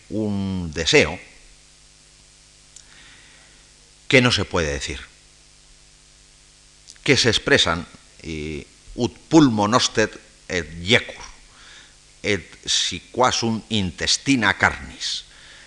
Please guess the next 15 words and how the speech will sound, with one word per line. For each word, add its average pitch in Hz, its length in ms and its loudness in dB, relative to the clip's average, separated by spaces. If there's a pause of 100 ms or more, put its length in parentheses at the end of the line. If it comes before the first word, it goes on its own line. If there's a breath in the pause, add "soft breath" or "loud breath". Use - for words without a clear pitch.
(300 loud breath)
es 92 80 -8
decir, 113 300 -2
los 95 200 0
pulmones, 113 800 -2
el 73 320 -10 (120)
hígado, 107 580 4
l-, 85 800 -10
el 98 140 2
interior 104 480 2
de 90 80 2
la 85 100 4
carne, 95 420 2 (1500 loud breath)
prorrumpe 131 800 6
en 98 120 -2
voces, - 520 -4